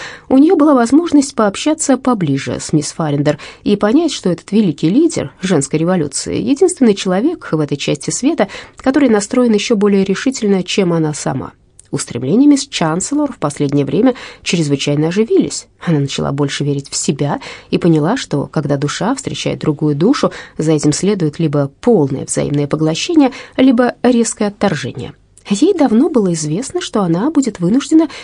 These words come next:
считаться сопротивлением всего мира, но теперь она открыла для себя, что она должна считаться с подобными же проявлениями и среди женщин её лагеря. Это усложняло дело, и такое осложнение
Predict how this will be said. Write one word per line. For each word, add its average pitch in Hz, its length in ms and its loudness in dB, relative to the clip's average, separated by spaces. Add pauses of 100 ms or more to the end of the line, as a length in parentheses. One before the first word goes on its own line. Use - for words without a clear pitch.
(120)
считаться 269 760 -2
сопротивлением 196 800 0
всего 180 360 0
мира, 269 360 2 (320)
но 185 160 6
теперь 214 260 -2
она 170 140 0
открыла 175 340 -2
для 147 160 0
себя, 151 380 -4
что 180 260 -2
она 151 280 -2
должна 180 420 -2
считаться 196 640 -4
с - 80 -14
подобными 220 480 0
же 175 140 -2
проявлениями 220 720 2 (240)
и 220 180 2
среди 226 380 0
женщин 208 580 0
её 262 240 2
лагеря. 220 540 -2 (380)
Это 147 280 -4
усложняло 214 580 0
дело, 214 300 -2 (320)
и - 80 -6
такое 170 260 -2
осложнение 208 720 2